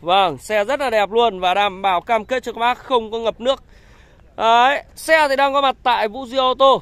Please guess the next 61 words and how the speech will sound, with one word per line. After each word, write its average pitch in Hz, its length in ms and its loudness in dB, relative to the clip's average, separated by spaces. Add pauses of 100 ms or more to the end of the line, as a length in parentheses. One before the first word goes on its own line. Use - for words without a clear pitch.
đấy, 190 300 -6
Đông 214 180 -4
Sơn, 233 280 -2
Thủy 180 140 -8
Nguyên, 196 300 -4
Hải 170 200 -6
Phòng. 190 280 0 (160)
Và 170 260 -4
những 190 200 -8
bác 233 140 -4
nào 185 240 -2
mà 175 140 -4
thích 247 160 -10 (120)
chiếc 240 140 -12
xe 226 200 -4
này, 208 200 2 (420)
dòng 180 240 -2
xe 214 260 -4
Matiz 208 380 -4 (260)
bền 180 240 0
lành, 196 360 0
nhỏ 147 220 -4
gọn 175 280 -2
với 185 140 -8
động 190 200 -6
cơ 220 200 -2
không 233 240 -4
chấm 226 200 -6
tám, 226 320 -4
tiết 269 180 -12
kiệm 208 200 -6
nhiên 220 140 -2
liệu 196 220 -4
khoảng 143 280 -6
bốn 196 200 -6
lít 269 140 -12
rưỡi 269 240 -4
trên 226 220 -6
trăm 233 180 -2
cây 240 280 0
thì 175 260 -8
không 208 220 -10
bỏ 147 200 -6
qua 196 180 0
chiếc 233 160 -12
xe 214 140 -8
này 190 140 -2
được. 208 160 2 (520)
Một 240 180 -2
chiếc 294 140 -8
xe 262 320 0
có 254 120 0
la 262 180 2
răng 254 220 -4
đúc 285 220 -8
thể 175 160 -2
thao, 214 360 0
đấy, 208 220 -2
lốp 262 220 0
giày 220 280 2
Michelin, 254 520 -4